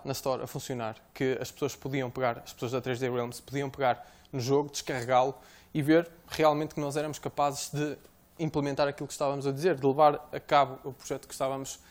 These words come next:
a tentar propor. Sem esta linha, eu não sei se isto teria sido possível ou não. Também há um conjunto de circunstâncias imensas do outro lado que nós não sabemos, eh, poderiam ser diferentes e eles poderiam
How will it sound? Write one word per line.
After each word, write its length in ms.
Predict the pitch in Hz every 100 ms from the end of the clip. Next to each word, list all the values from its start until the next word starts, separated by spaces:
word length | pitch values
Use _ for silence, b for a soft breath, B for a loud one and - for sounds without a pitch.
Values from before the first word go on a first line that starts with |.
| B B
a 80 | 135
tentar 280 | 143 135 131
propor. 400 | - 113 110 104 - B B B B B B B B _ _ _
Sem 260 | - 175
esta 180 | 202 202
linha, 260 | 185 185 196
eu 60 |
não 60 | 196
sei 140 | 180
se 120 | 180 175
isto 140 | -
teria 220 | 165 170
sido 220 | 156 160
possível 300 | - - 160
ou 120 | 160 160
não. 320 | 180 214 247 - _ _ _ _
Também 240 | - 170 180
há 60 |
um 80 | 175
conjunto 360 | 165 170 180 156
de 60 |
circunstâncias 800 | - 151 156 - 156 143 135 - - - _ -
imensas 640 | 147 160 156 131 127 - - -
do 160 | 135
outro 260 | 151 160 147
lado 360 | 147 147 123 - B B B -
que 80 |
nós 160 | 143 131
não 80 | 143
sabemos, 580 | - 131 143 135 - - _
eh, 320 | 143 143 139 131 - _ _ _ _ - - - - - - -
poderiam 440 | 131 135 143 117 117
ser 320 | - - 123
diferentes 680 | 127 131 - 135 139 - - -
e 80 |
eles 140 | 131 127
poderiam 420 | - 139 143 139